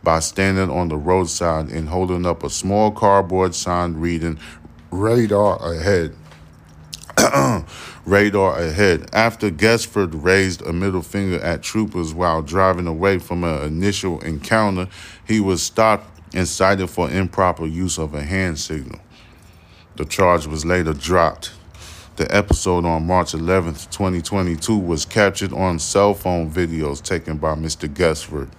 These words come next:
and included in his complaint, as well as on dashboard cameras in the vehicles of Corporal Stephen Douglas,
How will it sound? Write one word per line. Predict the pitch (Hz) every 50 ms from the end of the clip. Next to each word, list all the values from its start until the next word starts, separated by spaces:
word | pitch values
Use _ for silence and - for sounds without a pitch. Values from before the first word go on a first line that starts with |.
| - - - - - - - - - - - -
and | - 87 90 87
included | 87 80 - - 113 117 113 101 107 98 76
in | 95 95 90
his | 87 104 95 87
complaint, | - - 95 82 76 - - 110 107 98 87 78 - - - - - - - - - - -
as | 90 90 82 78
well | 80 95 104 107 104 98 -
as | - 95 95 90 82 78
on | - - 95 92 90 82 73
dashboard | 67 95 92 98 98 95 - - 87 85 85 80 78
cameras | - 101 98 92 87 85 82 78
in | 87 85 82
the | 80
vehicles | 71 71 92 95 95 90 82 - 85 85 78 -
of | - 82 80 - -
Corporal | - - 107 104 101 - 95 98 95
Stephen | 92 - - - 98 92 95 - 90 87 85 80 69
Douglas, | 73 92 95 98 80 76 76 80 78 76 -